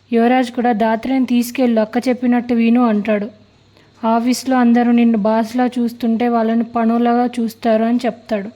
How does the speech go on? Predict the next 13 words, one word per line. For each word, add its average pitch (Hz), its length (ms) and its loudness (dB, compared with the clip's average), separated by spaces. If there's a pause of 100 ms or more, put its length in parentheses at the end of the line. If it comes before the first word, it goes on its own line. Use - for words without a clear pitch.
(480)
దాంతో 233 360 2
నిషిక 247 380 0
సరే 240 460 -2
అంటుంది. 214 520 0 (920)
అందరూ 233 320 4
కలిసి 254 360 2
ఆఫీస్కి 233 540 -2
వెళ్తారు. 220 520 0 (580)
దాత్రి 233 360 -2
ముందు 247 280 6
నడుస్తుంటే, 226 840 0 (380)
"ఏ 247 220 2
ఆగవే, 220 480 0